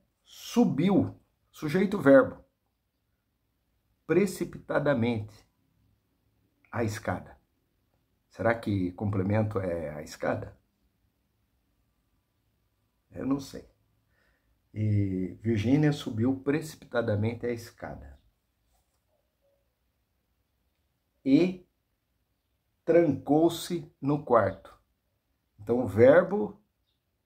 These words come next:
sujeito, verbo, complemento. Virgínia subiu precipitadamente a escada e trancou-se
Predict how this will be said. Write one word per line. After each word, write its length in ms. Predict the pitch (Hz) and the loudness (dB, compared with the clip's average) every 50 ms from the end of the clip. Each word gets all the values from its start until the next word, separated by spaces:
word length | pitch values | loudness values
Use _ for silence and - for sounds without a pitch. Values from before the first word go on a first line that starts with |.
| _ _ _ _ _ _ _ _ _ _ _ _ _ _ _ _ _ _ _ _ _ _ _ _ _ _ _ _ | _ _ _ _ _ _ _ _ _ _ _ _ _ _ _ _ _ _ _ _ _ _ _ _ _ _ _ _
sujeito, 640 | - - - 123 101 117 135 160 175 170 - - - _ _ _ _ _ _ _ - | -16 -8 -6 -2 0 2 4 4 2 0 -4 -12 -20 _ _ _ _ _ _ _ -10
verbo, 420 | 95 101 113 117 131 135 135 - | -2 2 4 4 4 2 0 -6
complemento. 720 | - 151 139 135 147 139 135 127 117 98 95 - - _ _ _ _ _ _ _ _ _ _ _ _ _ _ _ _ _ _ _ _ _ _ _ _ _ | -4 -2 -2 0 0 0 0 0 -2 -2 -4 -8 -14 _ _ _ _ _ _ _ _ _ _ _ _ _ _ _ _ _ _ _ _ _ _ _ _ _
Virgínia 840 | 95 98 117 120 113 101 101 139 160 185 190 190 196 190 190 - - _ _ _ _ _ _ _ _ _ _ _ _ _ _ _ _ | -8 -2 0 0 2 2 4 4 4 4 4 2 0 -2 -6 -10 -16 _ _ _ _ _ _ _ _ _ _ _ _ _ _ _ _
subiu 880 | _ - - - - 131 120 110 104 104 120 135 160 180 190 190 - - _ _ _ _ _ _ _ _ _ _ _ _ _ _ _ - | _ -20 -16 -10 -6 -6 -6 -4 -2 2 4 4 4 4 2 -2 -6 -12 _ _ _ _ _ _ _ _ _ _ _ _ _ _ _ -6
precipitadamente 1400 | - 151 170 165 - - - _ _ - - 120 123 117 113 113 117 110 98 101 113 123 143 156 151 - - _ _ _ _ _ _ _ _ - | -4 -2 -2 -2 -4 -10 -18 _ _ -2 2 4 4 4 4 2 2 2 2 2 2 2 2 0 -2 -4 -14 _ _ _ _ _ _ _ _ -8
a 100 | - 156 | -4 -4
escada 520 | 151 151 - - 165 147 - - - - _ _ _ _ _ _ _ _ _ _ _ _ _ - | -4 -4 0 2 2 4 2 2 -4 -12 _ _ _ _ _ _ _ _ _ _ _ _ _ 4
e 420 | 180 175 196 220 214 - - _ _ _ _ _ _ _ _ _ _ _ _ _ - | 6 6 6 6 2 -4 -8 _ _ _ _ _ _ _ _ _ _ _ _ _ -2
trancou-se 760 | 156 160 160 151 135 - 151 160 165 180 180 - - - | 0 0 0 0 0 2 2 4 4 4 2 -2 -12 -16